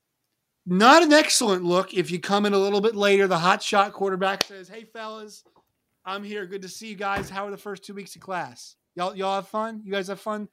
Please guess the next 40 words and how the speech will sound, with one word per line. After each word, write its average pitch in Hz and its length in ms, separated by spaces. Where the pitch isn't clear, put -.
starting 214 300
class 208 320
and 202 100
whatnot?" 202 220
Steven, 233 300
am 226 60
I, 220 120
am 196 100
I 196 60
a 196 80
little 247 260
off 247 200
here? 240 140
'Cause 208 160
you 254 60
know 294 80
me, 262 140
I'm 180 120
pretty 262 260
p-, - 240
pro 220 220
player, 208 640
but 165 100
are 165 60
we 185 120
hitting 311 300
a 190 60
point 233 340
now 190 280
where 170 160
it's 160 120
become, 170 280
all 214 100
right, 220 120
it's, 196 120
all 226 120
right, 151 240
you, 196 220
you 202 120
gotta, 220 480